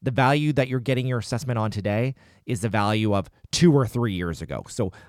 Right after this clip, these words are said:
likely we're gonna see more increases. Obviously, this is going to impact people's property tax. And a lot of municipalities across this province in Nova Scotia,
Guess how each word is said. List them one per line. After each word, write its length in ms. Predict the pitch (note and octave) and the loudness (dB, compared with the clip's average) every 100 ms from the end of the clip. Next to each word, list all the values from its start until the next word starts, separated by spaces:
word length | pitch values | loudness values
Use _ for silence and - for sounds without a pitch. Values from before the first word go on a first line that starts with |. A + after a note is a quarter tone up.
| - | -2
likely 440 | D#3 F3+ F3+ F3+ | 4 4 4 2
we're 100 | D3+ | 2
gonna 160 | D3 C#3 | 0 -2
see 180 | - B2 | -2 -2
more 340 | A2+ A#2+ C#3 | 2 4 2
increases. 720 | D3 D#3 D3 D3 D3+ D3 B2+ - - - | 0 -4 -2 -4 -2 -2 -4 -12 -12 -4
Obviously, 360 | C#3 B2+ A#2 B2 | -2 -2 -2 -2
this 200 | A2 A#2+ | -2 -4
is 80 | |
going 240 | A#2 B2 A2 | -2 -2 -2
to 80 | G#2+ | -6
impact 400 | G#2+ A#2+ G#2+ - | -4 -2 -4 -6
people's 420 | A2+ - F#2+ E2+ - - - | -8 -4 -4 -4 -12 -20 -2
property 400 | D#3 D#3 D3 D3 | 4 4 4 0
tax. 560 | D3 C#3+ C#3+ - - - - - | 2 2 2 -2 -14 -18 -20 -4
And 80 | E3+ | 0
a 40 | |
lot 200 | E3 G3 | 2 4
of 60 | A#3 | 2
municipalities 680 | G3+ G3+ - D3+ F3+ A#3 F#3 | 0 -2 0 2 2 0 -2
across 280 | - C3+ - | 4 4 4
this 120 | C3 | -2
province 560 | - C3 A#2 A#2 G#2+ - - | 2 2 2 -2 -6 -14 -10
in 120 | C3+ C3 | -4 0
Nova 180 | A#2+ A2+ | 2 0
Scotia, 560 | - A2+ G#2+ A2 G2+ | 2 2 4 0 -2